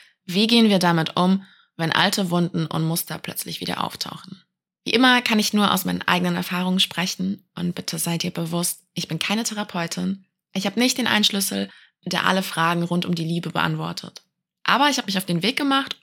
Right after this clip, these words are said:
um genau das zu ergründen. Ich versuche, meine eigenen Muster zu erkennen,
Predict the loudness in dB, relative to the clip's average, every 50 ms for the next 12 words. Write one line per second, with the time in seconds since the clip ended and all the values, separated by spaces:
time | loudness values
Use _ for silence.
0 | _ _ _ -2 -2 0 0 0 0 -2 -2 -2 0 0 0 2 0 -2 -6 -8
1 | -8 -8 -8 -4 -4 -4 -4 -4 -6 _ -8 -10 -10 -12 -20 _ _ _ _ _
2 | _ _ 0 2 2 2 2 2 2 2 0 0 0 0 2 2 4 2 2 2
3 | 2 2 4 4 4 2 2 0 -2 -4 -6 -6 -6 -6 -6 -8 -8 -4 -4 -4
4 | -4 -4